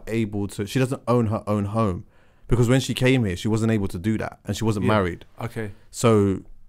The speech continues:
Speaker 1: she was never able to have a mortgage.
Speaker 2: Wow.
Speaker 1: Do you get
Speaker 2: So
Speaker 1: what
Speaker 2: that's
Speaker 1: I'm
Speaker 2: the same
Speaker 1: saying?
Speaker 2: thing, it was
Speaker 1: And then
Speaker 2: the same
Speaker 1: imagine,
Speaker 2: thing.
Speaker 1: like, at the time now where she could probably get a mortgage, she's, like, in her fifties or sixties, and mortgage companies ain't really trying to give you a twenty-year something.
Speaker 2: Oh, 'cause it's
Speaker 1: to
Speaker 2: a
Speaker 1: g-,
Speaker 2: harder mortggage when
Speaker 1: it's a
Speaker 2: you're
Speaker 1: hard,
Speaker 2: older,
Speaker 1: exactly,
Speaker 2: yeah.
Speaker 1: 'cause you don't,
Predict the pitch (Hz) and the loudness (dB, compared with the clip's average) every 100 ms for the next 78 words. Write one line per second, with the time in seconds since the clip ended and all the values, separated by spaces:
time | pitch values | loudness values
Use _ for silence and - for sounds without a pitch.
0 | - _ _ _ 101 107 127 113 107 120 | -20 _ _ _ -12 -4 0 0 2 2
1 | 110 107 110 104 101 90 110 101 98 98 | 4 2 0 -2 -4 -2 -2 0 0 2
2 | 117 123 95 90 - - 101 101 95 104 | 4 2 0 -8 -10 -16 -12 -10 -4 0
3 | 107 104 107 123 107 127 120 107 113 107 | 2 2 4 2 2 -2 -8 -8 -4 2
4 | 117 110 110 123 110 110 101 95 92 85 | 4 6 6 6 6 2 0 -2 -6 -8
5 | 95 - 117 110 101 95 92 104 101 92 | -6 -2 0 2 0 0 -2 -2 -2 -4
6 | - 98 101 - 101 98 82 120 92 95 | -8 -8 -6 -4 -4 -4 -2 -2 -2 -4
7 | 90 87 87 87 - - _ _ _ _ | -4 -6 -6 -8 -10 -20 _ _ _ _
8 | _ - 120 107 101 95 92 104 101 90 | _ -8 -4 -2 0 0 0 -2 -2 -2
9 | - 127 107 - 101 92 90 127 95 - | -4 -2 -2 -2 -4 -4 -6 -6 -6 -8
10 | 90 90 95 113 120 104 - 98 101 95 | -6 -4 -2 0 0 -2 -6 -6 -4 -4
11 | 98 90 92 90 101 92 87 90 92 90 | -4 -4 -6 -4 -4 -4 -6 -6 -6 -6
12 | 107 95 87 92 87 - 90 85 90 120 | -4 -4 -4 -4 -6 -6 -10 -8 -4 -4
13 | 113 - 104 113 104 135 127 110 135 110 | -4 -6 -10 -6 -2 0 0 -2 -8 -8
14 | 92 104 104 120 127 113 151 143 - 104 | -8 -6 0 4 4 4 0 0 -2 -2
15 | 98 117 117 113 98 | 0 2 2 0 -2